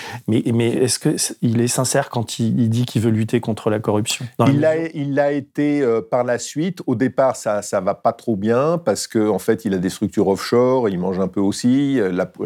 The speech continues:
Speaker 2: bon, il a faim,
Speaker 1: Mm.
Speaker 2: hein, il a, donc on lui donne un peu d'argent, il le mange. Euh, et puis il a,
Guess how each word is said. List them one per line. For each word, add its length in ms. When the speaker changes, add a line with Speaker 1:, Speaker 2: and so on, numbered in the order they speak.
Speaker 2:
bon, 180
il 100
a 40
faim, 360
Speaker 1:
Mm. 140
Speaker 2:
hein, 120
il 100
a, 280
donc 220
on 60
lui 120
donne 180
un 40
peu 120
d'argent, 420
il 160
le 80
mange. 380
Euh, 1000
et 80
puis 240
il 140
a, 120